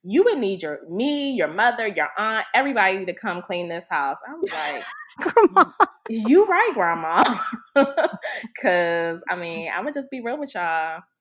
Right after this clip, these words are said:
Speaker 1: Cleaning is something that I would outsource in a hot second. So.
Speaker 2: Yeah, I hear that. It's too much. Well, okay, so this is good. You have a lesson learned. So on Monday, I'm sure you'll be doing your pre-qualification.
Speaker 1: Well,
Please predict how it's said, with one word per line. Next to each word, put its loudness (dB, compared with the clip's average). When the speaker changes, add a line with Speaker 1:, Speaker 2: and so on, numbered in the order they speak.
Speaker 1:
Cleaning -2
is 0
something -4
that 4
I 0
would 0
outsource -2
in -6
a 0
hot 0
second. -6
So. -10
Speaker 2:
Yeah, -4
I -6
hear -8
that. -12
It's -8
too -10
much. -8
Well, 0
okay, 0
so -2
this -6
is -10
good. -2
You -4
have -4
a -4
lesson -4
learned. -4
So -2
on -2
Monday, -2
I'm -4
sure -8
you'll -4
be -8
doing -4
your -6
pre-qualification. -8
Speaker 1:
Well, 4